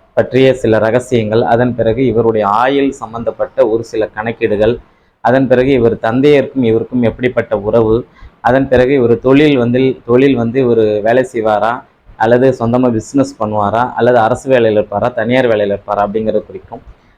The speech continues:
அதுக்கப்புறம் பார்த்தீங்கன்னா, பதினோராம் இடம் லாபஸ்தானம், ஆ, மூத்த சகோதரத்தோட இவர் எந்த அளவுல ஒத்து போவார், அதே மாதிரி விரயம், அயன சயன போகஸ்தானம்,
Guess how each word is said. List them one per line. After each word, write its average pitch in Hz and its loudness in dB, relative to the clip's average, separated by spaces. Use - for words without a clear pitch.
அதுக்கப்புறம் 143 0
பார்த்தீங்கன்னா, 131 2
பதினோராம் 123 0
இடம் 117 0
லாபஸ்தானம், 120 -2
ஆ, 117 -2
மூத்த 135 -2
சகோதரத்தோட 113 0
இவர் 113 2
எந்த 107 -4
அளவுல 117 0
ஒத்து 104 -6
போவார், 104 0
அதே 127 2
மாதிரி 120 2
விரயம், 127 0
அயன 131 2
சயன 117 -2
போகஸ்தானம், 110 -4